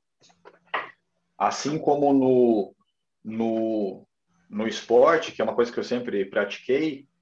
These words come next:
a gente ganha e a gente perde. Às vezes a gente perde e não entende na hora o porquê que perdeu e fica insatisfeito, quer arrumar culpados.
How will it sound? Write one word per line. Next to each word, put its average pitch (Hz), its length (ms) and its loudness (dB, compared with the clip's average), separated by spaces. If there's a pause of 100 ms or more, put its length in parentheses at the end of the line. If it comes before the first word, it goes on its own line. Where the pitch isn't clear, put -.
(200)
a 90 60 -16
gente 113 320 -8
ganha 123 240 6
e 139 40 4
a 135 60 4
gente 151 240 -6
perde. 113 480 2 (340)
Às 95 140 -6
vezes 117 160 -2
a 120 80 0
gente 123 220 -6
perde 127 320 4
e - 20 0
não 139 160 2
entende 139 460 -6
na 120 120 0
hora 117 320 4
o 123 120 -4
porquê 123 320 -6
que 131 640 -4
perdeu 135 500 0
e 113 60 -6
fica 110 600 -2 (360)
insatisfeito, 113 1000 -2
quer 113 200 -4
arrumar 107 360 -2
culpados. 117 720 -2